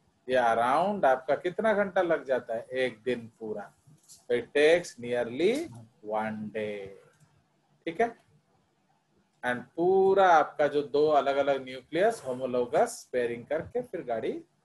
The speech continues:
स्टार्ट करते हैं। चलिए, so amphimixis में क्या हम लोग डिस्कस करेंगे?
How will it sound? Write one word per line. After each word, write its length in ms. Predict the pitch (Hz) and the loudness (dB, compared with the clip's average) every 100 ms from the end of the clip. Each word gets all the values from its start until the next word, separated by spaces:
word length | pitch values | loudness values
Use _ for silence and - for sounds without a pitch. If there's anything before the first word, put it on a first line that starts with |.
| _ | _
स्टार्ट 460 | - _ 117 113 _ | -20 _ -6 -6 _
करते 260 | 95 _ 78 | -20 _ -20
हैं। 100 | _ _ _ _ - - _ _ _ _ _ _ _ _ - _ _ _ _ _ _ - - _ _ - | _ _ _ _ -20 -20 _ _ _ _ _ _ _ _ -20 _ _ _ _ _ _ -20 -20 _ _ 2
चलिए, 380 | 165 135 113 | 4 4 -2
so 500 | 107 - 180 247 277 | -4 0 2 2 0
amphimixis 760 | 139 139 160 160 165 - 170 - | -2 -2 -4 -8 -8 -8 -12 -8
में 140 | 175 | -8
क्या 220 | 170 165 165 | 2 2 2
हम 80 | |
लोग 120 | 165 165 | -2 -4
डिस्कस 360 | 156 - 165 | -6 -4 -6
करेंगे? 560 | - 170 175 185 240 | 0 0 0 0 0